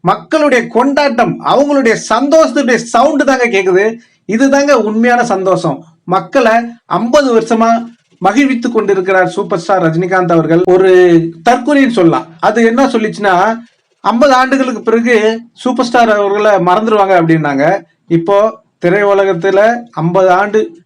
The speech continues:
இன்னமும் ஜொலித்துக்கிட்டு இருக்காரு, நம்பர் ஒன்னா சூப்பர் ஸ்டாரா. அந்த ஜென்மத்துக்கு இப்ப புரிஞ்சிருக்குன்னு நினைக்கிறேன்.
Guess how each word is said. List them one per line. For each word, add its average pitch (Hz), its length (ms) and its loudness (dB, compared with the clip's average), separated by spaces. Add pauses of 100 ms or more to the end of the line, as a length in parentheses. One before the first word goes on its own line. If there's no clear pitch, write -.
இன்னமும் 226 720 -2 (200)
ஜொலித்துக்கிட்டு 190 420 -2
இருக்காரு, 185 400 0
நம்பர் 175 340 -2
ஒன்னா 202 360 0
சூப்பர் 196 460 -4
ஸ்டாரா. 170 340 2 (280)
அந்த 165 460 2
ஜென்மத்துக்கு 226 720 0 (220)
இப்ப 170 340 -2
புரிஞ்சிருக்குன்னு 220 440 -2
நினைக்கிறேன். 185 520 -2